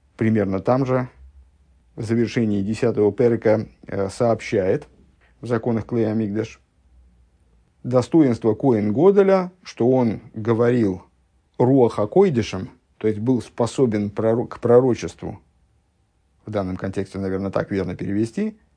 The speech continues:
потому что был облачён в эфод и хойшин. Благодаря эфоду и хойшину он с-, был способен к Руах Акойдыш. «Алдерах зе изн гедер атахшит шебугэм». И подобно этому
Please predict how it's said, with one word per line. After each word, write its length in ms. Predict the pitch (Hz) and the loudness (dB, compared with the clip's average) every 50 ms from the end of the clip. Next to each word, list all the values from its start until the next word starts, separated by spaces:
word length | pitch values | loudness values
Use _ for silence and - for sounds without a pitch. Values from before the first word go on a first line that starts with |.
| _ _ _ _ _ _ _ _ _ _ _ _ _ _ _ _ _ _ - | _ _ _ _ _ _ _ _ _ _ _ _ _ _ _ _ _ _ -2
потому 480 | 131 120 - 123 120 135 151 170 180 | -2 0 2 2 2 2 2 0 0
что 240 | - - - 151 131 | 0 0 2 2 2
был 320 | 110 107 104 123 131 135 | 2 0 0 2 2 4
облачён 520 | 131 117 104 113 104 101 - - 135 131 123 | 2 2 4 2 2 2 2 0 -2 0 0
в 80 | 113 110 | -2 -2
эфод 240 | 98 - 127 120 113 | -2 0 -2 0 0
и 40 | 113 | -2
хойшин. 520 | - - 98 82 78 - - - - - _ _ _ _ _ _ _ _ - | -4 -2 -4 -4 -4 -8 -12 -14 -16 -16 _ _ _ _ _ _ _ _ -12
Благодаря 720 | - 110 117 117 110 120 107 120 117 117 131 127 127 117 | -6 -2 -2 0 0 0 0 0 2 2 2 2 2 0
эфоду 360 | 98 101 - 127 113 104 92 98 | -2 -4 -2 -2 -2 -2 -4 -6
и 40 | |
хойшину 460 | 101 - - 107 - - - 131 113 101 | -6 -4 -2 -2 -2 -2 -4 -4 -4 -2
он 220 | 123 131 127 - - _ _ | -2 -4 -4 -6 -10 _ _
с-, 100 | - - _ - - - - - - - | -20 -20 _ -20 -20 -20 -20 -20 -20 -20
был 240 | - - 107 127 120 | -12 -6 -2 -2 -2
способен 580 | - - - 104 104 - 139 135 135 127 117 110 | -2 0 -2 -2 0 0 -2 -2 -2 -2 -4 -4
к 60 | - | -2
Руах 220 | 113 113 104 - | -2 -2 -2 -2
Акойдыш. 440 | 113 - - 101 87 - - - _ _ _ _ _ _ _ _ _ _ _ _ _ _ _ _ _ _ _ _ _ _ _ - | -4 -8 -8 -8 -8 -10 -12 -16 _ _ _ _ _ _ _ _ _ _ _ _ _ _ _ _ _ _ _ _ _ _ _ -4
«Алдерах 520 | - - 110 113 117 135 139 135 135 127 113 | 0 0 2 2 2 2 2 2 2 0 0
зе 420 | 107 143 208 240 240 220 196 175 | 0 0 0 0 0 0 -2 -2
изн 280 | 151 127 131 131 123 113 | -2 -2 -2 -2 -2 0
гедер 300 | 107 135 165 160 165 139 | 0 0 0 2 2 2
атахшит 600 | 127 120 - - - 113 107 - - - 156 151 | 2 0 0 0 -2 -2 -2 -2 -4 -6 -6 -4
шебугэм». 800 | - - 123 120 113 117 104 98 104 107 107 113 139 156 160 160 _ _ _ _ _ _ _ _ _ _ _ _ _ _ _ _ _ - | -4 -4 -4 -2 -2 -2 -2 -2 -4 -4 -4 -4 -4 -6 -8 -14 _ _ _ _ _ _ _ _ _ _ _ _ _ _ _ _ _ -6
И 380 | - 165 170 165 160 147 123 - | -4 -2 0 0 0 0 -2 -2
подобно 580 | - 123 123 123 127 151 151 127 113 117 113 117 | 0 0 0 2 0 0 2 2 2 2 0 0
этому 720 | - - 117 113 104 - 110 110 117 151 190 226 247 | 0 0 -2 -2 0 0 -2 -2 0 2 2 0 0